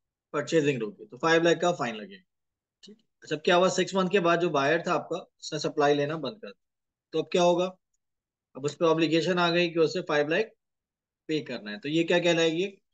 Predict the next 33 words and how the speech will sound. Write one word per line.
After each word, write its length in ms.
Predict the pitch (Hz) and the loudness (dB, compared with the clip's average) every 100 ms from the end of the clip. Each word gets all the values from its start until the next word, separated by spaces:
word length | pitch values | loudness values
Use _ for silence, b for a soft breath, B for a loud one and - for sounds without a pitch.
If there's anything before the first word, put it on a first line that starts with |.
| _ _ - 147 - 139 | _ _ -6 -6 -6 -6
Legal 460 | 156 165 170 170 175 - | -2 0 2 2 0 -6
obligation। 580 | 127 110 110 95 _ _ _ _ | -12 -10 -12 -14 _ _ _ _
ठीक 140 | 180 | -16
है, 80 | - _ b b b b _ - | -16 _ b b b b _ -6
मतलब 140 | 143 | -2
जो 120 | 156 | 0
किसी 220 | 160 151 175 | 0 -2 -2
contract 640 | 165 156 160 170 175 170 | 0 0 0 2 2 0
agreement 480 | 156 139 165 165 156 | -2 0 -2 -2 -4
की 60 | 175 | -2
वजह 220 | 151 156 | 0 0
से 140 | 151 165 | -2 -2
हो 60 | |
या 140 | 175 170 | -2 0
लॉ 240 | 156 165 170 | 2 2 0
की 100 | 170 | -2
तरफ 240 | 147 147 | 0 -2
से 160 | - 147 | -4 -6
कोई 160 | 151 | -4
obligation 560 | 135 123 123 127 - 127 | -4 -6 -10 -10 -12 -16
आप 140 | 120 - | -16 -10
पे 80 | 170 | -12
आ 680 | _ _ _ - _ 214 | _ _ _ -20 _ -20
जाए। 120 | - _ _ _ _ _ _ _ _ _ _ _ _ _ - | -20 _ _ _ _ _ _ _ _ _ _ _ _ _ -6
और 120 | 160 | -2
constructive 480 | 180 160 190 175 226 | 0 0 -2 4 6
होती 180 | 208 220 | 6 6
है 60 | 214 | 6
जो 100 | 202 | 6
आपकी 220 | 196 208 | 4 2
अपनी 320 | 175 - 214 196 | 0 0 -2 0
बनाई 380 | 165 156 156 165 | 0 0 0 -2
हुई 180 | 175 | -4